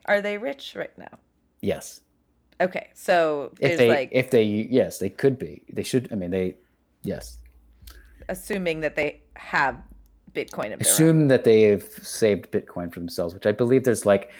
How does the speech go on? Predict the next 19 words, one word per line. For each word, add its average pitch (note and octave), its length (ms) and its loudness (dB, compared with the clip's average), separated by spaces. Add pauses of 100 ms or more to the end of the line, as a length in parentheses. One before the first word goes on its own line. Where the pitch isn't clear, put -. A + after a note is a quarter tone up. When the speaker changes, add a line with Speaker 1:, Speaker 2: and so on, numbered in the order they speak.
(200)
Speaker 2:
there's B2+ 140 0
a - 40 -4
certain E3 260 2
amount C3 220 6
of G2+ 100 0
Bitcoin G#2+ 360 0
that's F#2 180 -2
not G2 360 -2
in G2 100 -10
circulation. F2 840 -4 (1160)
Um, - 240 -12
Speaker 1:
And F3 140 -4
that E3 160 2
would E3 180 -2
be E3 140 -2
fair D#3+ 220 0
to D3 120 -8
assume C#3 320 -8
that A#2+ 240 -6